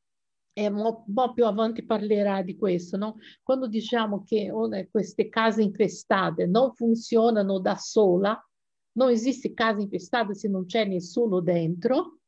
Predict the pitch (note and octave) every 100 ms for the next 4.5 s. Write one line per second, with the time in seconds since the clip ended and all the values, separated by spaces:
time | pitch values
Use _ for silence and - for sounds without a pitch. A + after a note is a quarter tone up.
0 | _ _ _ _ _ - D#4+ E4 D#4+ C#4
1 | - - C#4 C#4 A#3 C4+ F#4+ D#4 A3 G#3
2 | A#3+ G#3 G3 A3+ G#3+ G3 F#3+ F#3 G#3+ G#3
3 | G3 F#3 F3+ E3+ E3+ E3+ E3+ G3+ C4+ A3
4 | F3+ F3 F#3+ C#4